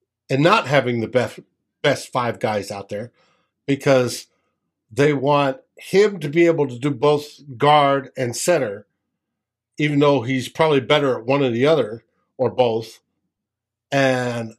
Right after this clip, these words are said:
they play Bradbury at center and Jesse Davis at guard, and then the best guy at either one of those positions is backup.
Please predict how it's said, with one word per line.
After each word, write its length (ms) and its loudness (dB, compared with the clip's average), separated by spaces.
they 260 2
play 560 2
Bradbury 880 2
at 160 -2
center 580 0
and 540 -4
Jesse 300 -2
Davis 540 0
at 180 -6
guard, 580 2
and 400 2
then 160 -2
the 80 2
best 320 -2
guy 300 2
at 120 -6
either 220 0
one 180 2
of 60 2
those 200 2
positions 520 -6
is 180 -2
backup. 480 -6